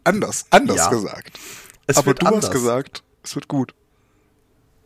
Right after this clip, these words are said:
Speaker 1: <laughs> Komm, komm, komm.
Speaker 2: Ja, nee,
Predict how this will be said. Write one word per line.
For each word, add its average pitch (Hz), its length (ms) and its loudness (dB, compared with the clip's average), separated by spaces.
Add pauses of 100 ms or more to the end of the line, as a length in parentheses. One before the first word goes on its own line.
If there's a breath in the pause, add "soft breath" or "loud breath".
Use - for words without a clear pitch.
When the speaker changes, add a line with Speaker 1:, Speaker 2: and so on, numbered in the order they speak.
(120)
Speaker 1:
<laughs> - 60 -2 (1700 loud breath)
Komm, 143 320 6 (180)
komm, 180 360 6
komm. 131 320 4 (400)
Speaker 2:
Ja, 214 320 6
nee, 226 100 4